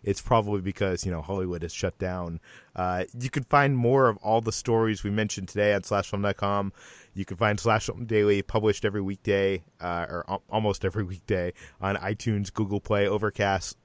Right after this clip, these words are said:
and slash film dot com, all your popular podcast apps.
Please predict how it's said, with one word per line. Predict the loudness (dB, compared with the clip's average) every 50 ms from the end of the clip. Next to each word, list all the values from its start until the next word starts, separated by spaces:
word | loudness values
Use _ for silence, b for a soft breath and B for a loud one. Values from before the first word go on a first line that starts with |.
| _ -4
and | -4 -4 -2
slash | 0 0 0 0 0
film | -2 -4 -2
dot | -2 -4 -4
com, | -4 -4 -4 -4 -6 -10 _ _
all | 0 2 2
your | 2 2
popular | 2 0 -2 -2 -2 -4 -4 -4 -2
podcast | -2 -2 -4 -2 -2 -2 -4 -2 -2
apps. | -2 -2 -2 -4 -6 -16